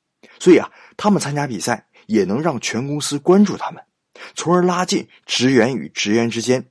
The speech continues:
的距离。那像福原爱这种走学的运动明星，也就是公司只提供赞助，具体的训练、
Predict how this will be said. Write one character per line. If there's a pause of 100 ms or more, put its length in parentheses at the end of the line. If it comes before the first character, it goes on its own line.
的
距
离。 (1400)
那
像 (140)
福
原
爱
这
种
走
学
的
运
动
明
星， (280)
也
就
是 (200)
公
司
只
提
供 (580)
赞
助， (680)
具
体
的
训
练、